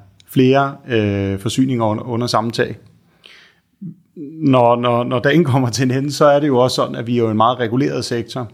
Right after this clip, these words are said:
med hver vores, øh, specifikke rammelovgivning. Lovgivningen vil jo ikke spænde ben for vores aktiviteter, men de, de prøver at, at, at, at, at, kan man sige, beskytte forbrugeren,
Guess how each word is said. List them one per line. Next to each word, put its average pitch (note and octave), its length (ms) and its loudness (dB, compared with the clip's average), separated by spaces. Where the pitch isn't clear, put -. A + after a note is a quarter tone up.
med B2 140 0
hver C3+ 260 2
vores, A#2 460 -4
øh, A2+ 260 -6
specifikke A#2+ 600 -6
rammelovgivning. A2 840 -4
Lovgivningen C#3 760 2
vil A#2 80 0
jo A#2 140 0
ikke E3 200 0
spænde A#2+ 260 -6
ben F3 280 -2
for C3+ 140 -4
vores A2+ 220 -6
aktiviteter, C#3+ 800 -2
men C3+ 400 2
de, D3+ 140 -4
de E3+ 60 -2
prøver D#3+ 460 2
at, B2 720 -2
at, - 160 -10
at, C3 160 -6
at, G#2 340 -4
at, G#2 80 -12
kan A#2+ 100 -2
man A2+ 60 0
sige, A2+ 160 -6
beskytte C#3 400 -2
forbrugeren, D3+ 560 -2